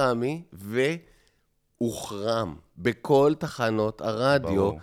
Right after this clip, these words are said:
Speaker 1: כי הוא עוסק בגראס, ואז לא דיברו על גראס, זה בכלל לא נושא שמדברים עליו. עכשיו, אני בגדול הייתי עשוי תשעים ושבע אחוז טי אייץ' סי, שלוש אחוז מים, וגם המים האלה מאבטיח.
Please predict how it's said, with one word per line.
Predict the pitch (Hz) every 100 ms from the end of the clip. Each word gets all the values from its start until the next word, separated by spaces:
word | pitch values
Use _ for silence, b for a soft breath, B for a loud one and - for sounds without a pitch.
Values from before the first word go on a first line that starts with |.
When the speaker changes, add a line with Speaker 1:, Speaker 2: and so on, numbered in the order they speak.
| B -
Speaker 1:
כי | 120
הוא | 107
עוסק | 98 - 156 175 -
בגראס, | 101 82 104 113 104 - -
ואז | 98 135 165 165 131
לא | 139 175
דיברו | 139 131 131 156 147
על | 120
גראס, | 107 104 117 - B B -
זה | 117
בכלל | 123 147 160
לא | 156 156
נושא | 147 - 160
שמדברים | 165 156 135 113 120 135 123
עליו. | 92 73 67 _ b b b b
עכשיו, | - 90
אני | 90 131 202
בגדול | 120 104 85 80 65 170 196
הייתי | 107 107 143
עשוי | 135 175 185
תשעים | 113 - 139
ושבע | 143 - 139 127
אחוז | 120 127 117
טי | - 104
אייץ' | 98 -
סי, | - 87
שלוש | - 98 113 139
אחוז | 143 160 156
מים, | 190 247 175 - b -
וגם | 95 139 202
המים | 185 185 262 294
האלה | 202 185 185
מאבטיח. | 113 107 110 - 104 85 -